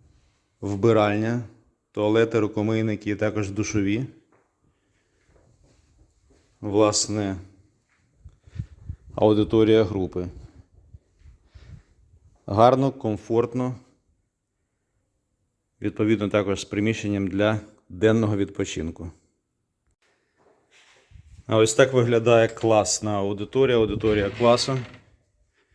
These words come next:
Велике світле приміщення, індивідуальні парти у кожної дитини,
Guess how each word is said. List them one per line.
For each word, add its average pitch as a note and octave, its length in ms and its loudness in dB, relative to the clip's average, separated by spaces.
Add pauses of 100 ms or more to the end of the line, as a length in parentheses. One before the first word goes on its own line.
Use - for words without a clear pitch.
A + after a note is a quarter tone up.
(340)
Велике A#2 500 2
світле G#2+ 400 -2
приміщення, B2+ 840 0 (1800)
індивідуальні A2 760 2
парти G#2+ 400 -2
у G#2 60 -6
кожної A2 400 -4
дитини, C3 480 0